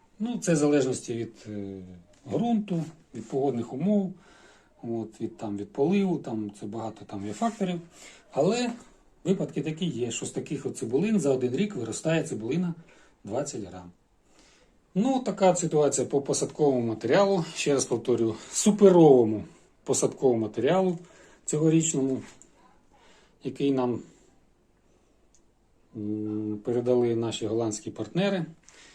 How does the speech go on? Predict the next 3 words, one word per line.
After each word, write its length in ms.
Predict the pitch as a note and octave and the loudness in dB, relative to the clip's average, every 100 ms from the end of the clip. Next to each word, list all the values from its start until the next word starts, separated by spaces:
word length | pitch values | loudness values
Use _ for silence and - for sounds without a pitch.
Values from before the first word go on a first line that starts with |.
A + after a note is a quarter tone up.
| - - _ _ _ _ | -20 -20 _ _ _ _
Так 220 | - B2+ | -6 -4
що, 440 | - - B2 A#2 G#2 - - - _ _ - - - _ _ _ _ _ _ | -4 -2 2 2 0 -6 -20 -20 _ _ -20 -20 -20 _ _ _ _ _ _
шафрановики 840 | - C3 D3 C#3 C#3 C#3 - A#2+ | -8 -4 2 4 4 4 2 0